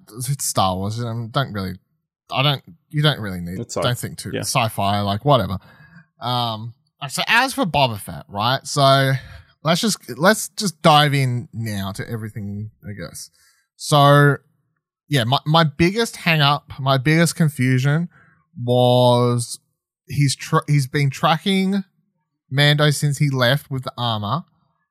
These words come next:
Speaker 1: He's taken this chance now to interrupt and talk to him. But also, like, why could he not get the armor off Cobb Vanth? Why,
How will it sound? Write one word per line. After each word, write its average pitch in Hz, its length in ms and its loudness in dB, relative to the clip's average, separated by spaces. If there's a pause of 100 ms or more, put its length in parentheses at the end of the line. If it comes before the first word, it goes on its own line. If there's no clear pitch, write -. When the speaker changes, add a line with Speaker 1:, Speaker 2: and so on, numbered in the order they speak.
Speaker 1:
He's 135 160 -4
taken 151 360 0
this 151 200 -2
chance 160 360 -2
now 139 280 2
to 156 80 -4
interrupt 135 460 0
and 127 100 -2
talk 120 240 0
to 110 140 -2
him. 117 260 -4 (680)
But 147 220 0
also, 202 500 2 (680)
like, 156 200 -2
why 170 460 2 (260)
could 175 180 0
he 175 100 0
not 147 280 0
get 156 180 -6
the - 140 -8
armor 139 380 2
off 131 600 -2 (580)
Cobb 135 240 0
Vanth? 135 340 -4 (720)
Why, 147 500 4